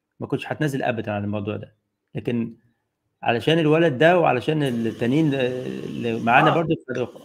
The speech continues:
Speaker 1: آه،
Speaker 2: لا،
Speaker 1: خدوا
Speaker 2: وعشان ال-، الواد ده يعني، وهو يعني، آه،
Speaker 1: أنا ما
Speaker 2: يعني
Speaker 1: خدتش
Speaker 2: لو
Speaker 1: بالي.
Speaker 2: مات هيبقى،
Speaker 1: آه، ال-، آه،
Speaker 2: يعني
Speaker 1: عشان الشاب ده، آه.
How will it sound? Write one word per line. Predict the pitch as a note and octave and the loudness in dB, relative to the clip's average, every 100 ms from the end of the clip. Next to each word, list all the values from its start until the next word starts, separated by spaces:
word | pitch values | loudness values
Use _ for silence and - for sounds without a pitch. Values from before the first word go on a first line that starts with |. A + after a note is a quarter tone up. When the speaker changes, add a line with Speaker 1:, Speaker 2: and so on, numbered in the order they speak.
| - | -14
Speaker 1:
آه، | C#3+ B2 B2 - | -8 -6 -6 0
Speaker 2:
لا، | C#4+ | 4
Speaker 1:
خدوا | C#4 | 6
Speaker 2:
وعشان | G#3+ G3 A3 G#3+ | 4 2 0 -2
ال-، | G#3 G3 | -2 -2
الواد | G3+ G#3+ C4 G3 | -2 2 0 2
ده | C4 G#3+ D#3+ | 2 2 2
يعني، | E3+ C#3+ C#3+ | 0 -2 -2
وهو | C#3+ D#3 D3+ | -2 0 2
يعني، | D3+ D3 C#3+ C3+ | 2 0 0 0
آه، | B2+ B2 A2+ F#2+ _ _ _ B2+ | 0 -2 -4 -12 _ _ _ -2
Speaker 1:
أنا | C3+ | 2
ما | |
Speaker 2:
يعني | C#3 | 4
Speaker 1:
خدتش | D#3 D3 | 4 4
Speaker 2:
لو | |
Speaker 1:
بالي. | D#3 A#3 | 6 4
Speaker 2:
مات | A#3+ | 4
هيبقى، | E3+ E3+ D3+ D3+ D3+ C#3+ C3+ C3+ C3 C3 B2 A2+ G#2+ - C3 | 0 0 2 4 6 4 2 0 -2 -2 -4 -4 -6 -6 2
Speaker 1:
آه، | C#3+ F3 C3+ | 4 4 0
ال-، | A2 A2 D3 | -4 -8 -4
آه، | C3 | -2
Speaker 2:
يعني | C#3+ A#2 | -2 -4
Speaker 1:
عشان | B2 | -8
الشاب | A2 C3+ A#2 G#2+ | -6 -6 -8 -6
ده، | A2+ | -8
آه. | G#2 | -8